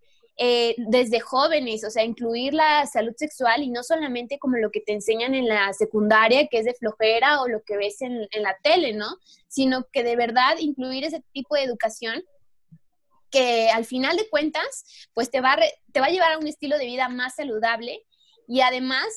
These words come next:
eh, que pues debería de ser lo menos importante, pero pues sí,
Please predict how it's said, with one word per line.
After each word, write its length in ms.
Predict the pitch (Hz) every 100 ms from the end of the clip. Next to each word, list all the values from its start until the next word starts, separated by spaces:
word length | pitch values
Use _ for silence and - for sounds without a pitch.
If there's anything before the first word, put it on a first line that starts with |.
| - _
eh, 280 | 226 220 214
que 140 | 233
pues 220 | 226 233 -
debería 320 | 233 254 302
de 60 | 359
ser 140 | 320
lo 100 | 311
menos 300 | 277 285 302
importante, 640 | 247 220 220 233 233 294 269
pero 460 | 214 208 202 190 _
pues 180 | 208 -
sí, 580 | 262 262 254 240 -